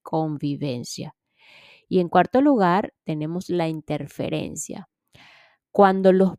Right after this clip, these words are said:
padres no saben apenas nada acerca del destino y misión de sus hijos, intentan inconscientemente interferir con ese propósito perfecto,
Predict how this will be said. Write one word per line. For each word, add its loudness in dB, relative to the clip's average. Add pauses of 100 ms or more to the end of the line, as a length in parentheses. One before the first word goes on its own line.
padres -2 (160)
no -2
saben -2 (280)
apenas -4
nada -4
acerca -8
del -4
destino -8
y -8
misión -6
de -2
sus -8
hijos, -2 (600)
intentan -2
inconscientemente -2 (140)
interferir -2
con -10
ese -4
propósito -4
perfecto, -4